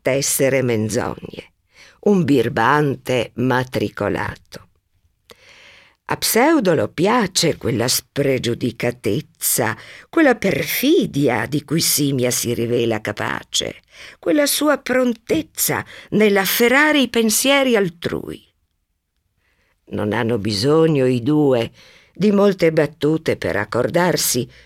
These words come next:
su come gabbare Baglione. A buon intenditor, poche parole. Senza dire poi che Simia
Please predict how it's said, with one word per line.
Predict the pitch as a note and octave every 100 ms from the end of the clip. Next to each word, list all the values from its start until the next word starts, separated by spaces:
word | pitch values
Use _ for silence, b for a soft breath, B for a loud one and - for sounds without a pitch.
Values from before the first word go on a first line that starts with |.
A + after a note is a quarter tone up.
| b
su | - D#4
come | D#4+ G3+ F#3+ F3+
gabbare | F#3+ E3+ G#2+ F#2+ G#2 G#2
Baglione. | F#2+ B2 A#2 E2+ G1+ G1+ G1+ G1+ _ _ _ _ _ _ _ _ _ - - _
A | - C3
buon | C3 D3+ D#3 G#3 G3
intenditor, | E3 C#3+ E3 E3+ D3 C#3 - F#3 G#3+ G3+ b b b b
poche | - F#3+ A3+ B3 A#3
parole. | A3+ A#3 A#3 F#3+ - - _ _ _ _ _ _ _ - b b b b b b b b b b b b
Senza | - D#4 C#4 F#3+
dire | F3 G#3+ B2+
poi | C#3+ C#3+
che | E3 E3
Simia | - A#2 F#2 A2 G2+ A#2